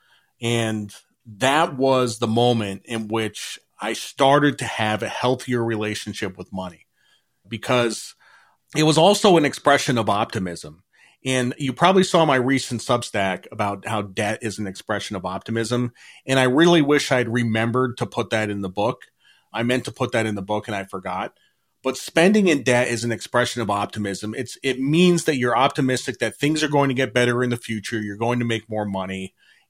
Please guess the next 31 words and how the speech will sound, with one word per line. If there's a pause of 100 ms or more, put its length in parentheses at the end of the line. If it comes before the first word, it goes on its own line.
And
that's
a
terrible
excuse
for
spending
huge
amounts
of
money. (960)
But (400)
I
would
rather
be
around
the
optimists
than
the
pessimists
who
think
that
things
are
always
going
to
be